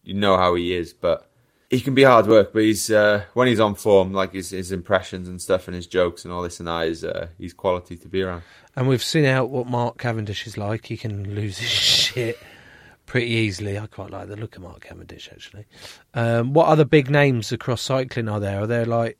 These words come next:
Speaker 2: any big French or Italian riders that you, you respect or dislike?
Speaker 1: Well, I guess Alaphilippe is the big French hero at the moment. He's world champion, double world champion. He's a really nice guy, though, but apparently he, he likes a beer or two. There's some good stories about him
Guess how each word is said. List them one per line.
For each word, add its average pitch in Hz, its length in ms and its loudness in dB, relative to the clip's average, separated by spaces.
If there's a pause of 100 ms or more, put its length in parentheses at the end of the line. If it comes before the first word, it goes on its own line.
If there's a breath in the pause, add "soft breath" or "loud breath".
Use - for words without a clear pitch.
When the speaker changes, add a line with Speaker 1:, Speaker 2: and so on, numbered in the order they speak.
Speaker 2:
any 117 240 -6
big 113 300 -6
French 120 440 -4
or 110 60 -4
Italian 117 540 -2 (440 soft breath)
riders 117 480 2
that 113 120 -4
you, 117 180 -4
you 117 400 -2
respect 113 580 -4
or 101 120 -6
dislike? 117 720 -6 (100)
Speaker 1:
Well, 113 300 0
I 120 80 0
guess - 340 -4
Alaphilippe 110 480 -2
is 95 80 -8
the 95 80 -8
big 104 220 0
French - 520 -4 (240)
hero 104 360 2
at 92 100 -2
the 98 60 -8
moment. 95 280 -4
He's 95 140 -8
world 95 200 0
champion, 92 420 -8
double 92 220 -4
world 90 180 -10
champion. 90 480 -10 (220)
He's 107 160 -2
a 107 60 0
really 107 200 2
nice 95 220 -4
guy, 98 200 4
though, 90 160 0
but 101 260 0
apparently 107 360 -4
he, 117 280 -6 (120)
he 113 180 -8
likes 104 240 -2
a - 60 -10
beer 101 280 -2
or 85 60 -6
two. 82 300 -8 (540)
There's - 200 -14
some 98 220 -8
good 104 180 -6
stories 95 340 2
about 92 240 -2
him 92 320 -8